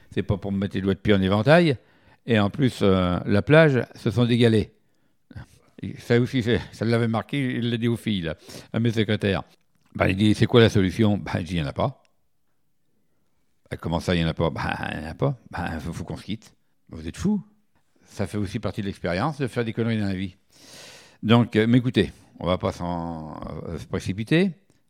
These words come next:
On dit que la nuit porte le conseil. Demain matin, je viens vous voir dans votre, euh, dans votre bureau. Et le lendemain matin, je vais dans son bureau. Puis je dis, ben, et je fais exprès, je parle un peu en argot pour le désarçonner,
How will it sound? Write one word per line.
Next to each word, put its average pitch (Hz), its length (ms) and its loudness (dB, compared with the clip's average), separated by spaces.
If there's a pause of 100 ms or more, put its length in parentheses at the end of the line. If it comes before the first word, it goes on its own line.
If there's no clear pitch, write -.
(360)
On 90 80 -2
dit 104 140 -4
que 104 80 -8
la 101 80 0
nuit 101 80 2
porte 101 200 -2
le 104 80 0
conseil. 113 380 0
Demain 110 280 2
matin, 110 240 0
je 92 60 -4
viens 107 100 2
vous 107 80 2
voir 113 160 4
dans 107 100 2
votre, 104 260 0
euh, 98 220 2
dans 104 140 0
votre 107 120 0
bureau. 92 280 -4 (840)
Et 107 80 2
le 98 100 4
lendemain 90 280 0
matin, 139 460 0 (720)
je - 160 -4
vais 101 120 2
dans 113 100 2
son 101 160 -4
bureau. 92 440 0 (220)
Puis 107 100 0
je 95 100 0
dis, 107 300 2
ben, 80 480 -4
et 87 80 -6
je 85 100 -4
fais 87 180 -4
exprès, 107 300 -4
je 80 120 -6
parle 80 200 -6
un 80 60 -6
peu 78 100 -10
en 80 100 -4
argot 85 280 -2
pour 80 160 -8
le 73 220 -8
désarçonner, 92 720 -6